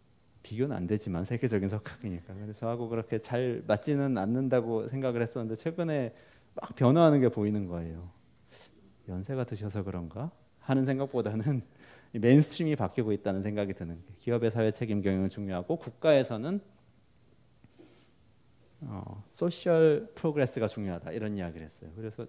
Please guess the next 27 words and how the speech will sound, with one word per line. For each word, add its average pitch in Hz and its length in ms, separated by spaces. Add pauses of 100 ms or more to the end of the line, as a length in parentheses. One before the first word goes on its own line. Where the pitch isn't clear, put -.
제가 117 320 (380)
지지난주에 123 840 (680)
그 107 460 (380)
스콜 151 600
월드 120 260
포럼이라는 120 480
데 104 60
갔었다고 95 520
이제 95 100
지난주에 98 400
말씀드렸죠. 80 760 (220)
영국 98 320
옥스퍼드에서 95 760
열린 92 300 (340)
포럼, 123 280
이 143 60
사람이 156 280
나와서 135 520 (560)
강연을 131 420
하는데 117 580
소셜 151 420
프로그레스 143 460
인덱스를 120 460
만들어서 101 460
이걸로 107 180
지디피를 110 540
대체하는 98 720